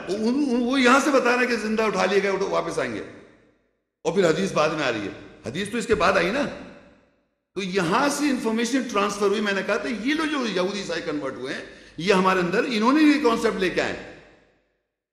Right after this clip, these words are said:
آپ بات سمجھے میری بات کو، کہ ہمارے یہاں معاشرے میں بائبل کی ایکسپلینیشن دی جاتی ہے، قرآن کی مولانا مودودی صاحب نے بھی دی ہے،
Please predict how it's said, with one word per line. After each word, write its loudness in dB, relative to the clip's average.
آپ -4
بات 4
سمجھے 0
میری 4
بات 0
کو، -4
کہ -4
ہمارے -4
یہاں -2
معاشرے -4
میں -4
بائبل 2
کی -8
ایکسپلینیشن -4
دی -8
جاتی -4
ہے، 0
قرآن -2
کی -6
مولانا 2
مودودی 2
صاحب 4
نے 0
بھی -4
دی -8
ہے، -14